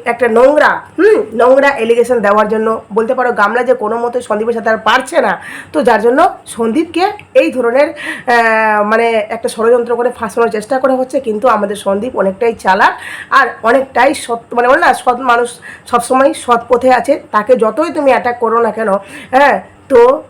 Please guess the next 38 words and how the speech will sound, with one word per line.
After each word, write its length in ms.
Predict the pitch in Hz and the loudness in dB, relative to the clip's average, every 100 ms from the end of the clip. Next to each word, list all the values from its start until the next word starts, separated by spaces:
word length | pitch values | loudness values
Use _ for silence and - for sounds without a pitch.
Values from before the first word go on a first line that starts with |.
| - | -8
তাকে 260 | 208 208 233 | -6 0 0
ড্যামেজ 360 | 196 214 220 | 2 0 -4
করতে 240 | - 196 196 | -6 -8 -4
পারবে 320 | 196 185 196 | -2 -2 -2
না 260 | 190 220 - | 0 0 -2
বা 180 | 196 214 | 0 0
সন্দীপের 460 | 208 208 220 247 254 262 - - | 0 -2 0 4 4 2 -10 -2
ইমেজটাকে 500 | 262 302 285 208 220 | 0 0 -2 -4 -2
ডাউন 400 | 196 196 226 240 254 | 0 2 2 -2 -2
বা 160 | 220 | -2
বলতে 260 | 196 208 254 | 0 -2 -2
পারো 180 | 247 220 | -2 -4
সন্দীপকে, 720 | - 220 311 359 220 233 262 - - - | -4 -2 -2 -2 2 2 0 -8 -18 -4
হ্যাঁ, 300 | 392 302 196 - | 0 0 -2 -10
অতটা 360 | 226 226 277 262 | -8 -6 -2 -2
হারানো 540 | 208 202 202 226 226 - | -2 -2 0 0 -2 -2
বা 120 | 202 | -6
চট 220 | 196 220 - | -4 -6 -2
করে 200 | 254 240 | -2 -2
হারানো 400 | 180 202 208 190 | -2 -2 -2 -4
সম্ভব 460 | - 190 190 190 | -4 -6 -4 -4
না। 160 | 190 185 | -2 -2
কারণ 240 | 190 196 | -2 -4
সন্দীপও 500 | 196 190 202 254 269 | -4 -2 -2 -2 -4
কিন্তু, 360 | - 185 185 330 | -2 -4 -2 -2
আহ, 880 | 427 - - - 254 220 214 208 190 - _ - | -2 -10 -18 -8 0 2 4 2 0 -6 _ -4
নিজের, 680 | 226 233 262 254 254 - | -2 4 6 6 2 -4
আহ, 360 | 214 214 202 202 202 | 0 0 2 0 -2
লিগ্যাল 340 | 214 226 247 | -2 2 4
টিম 340 | 226 240 226 220 - | 2 -2 -6 -8 -2
বা 100 | 220 | 0
বলতে 240 | 214 220 | 0 0
পারো 140 | 233 226 | 0 -2
সঙ্গীতা 460 | - 208 208 214 | -2 -2 0 0
ম্যাম, 240 | 214 214 202 - | 0 0 -4 -2
আরও 180 | 226 262 | 2 4
অনেকে 420 | 226 220 269 262 | 2 2 0 -2
কিন্তু 340 | 208 196 214 | -4 -4 -4